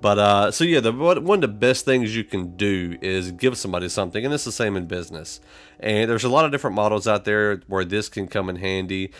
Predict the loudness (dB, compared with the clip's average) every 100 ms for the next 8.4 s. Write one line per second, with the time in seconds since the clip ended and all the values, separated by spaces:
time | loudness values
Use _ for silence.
0 | -14 -6 0 2 2 0 -2 -4 -2 0
1 | 2 0 -4 -4 -6 -6 -12 _ -10 -4
2 | 0 2 2 0 -2 -6 -2 -2 0 -2
3 | -2 -4 -2 -2 -2 -4 -6 -6 -6 -8
4 | -2 0 0 -2 -8 -4 -4 -6 -10 -12
5 | -14 -14 -6 -6 -4 -10 -4 -2 -2 -6
6 | -12 -20 -20 -6 0 0 0 -2 -2 2
7 | 0 0 _ -10 -2 -2 0 -4 -6 -6
8 | -6 -6 -6 -8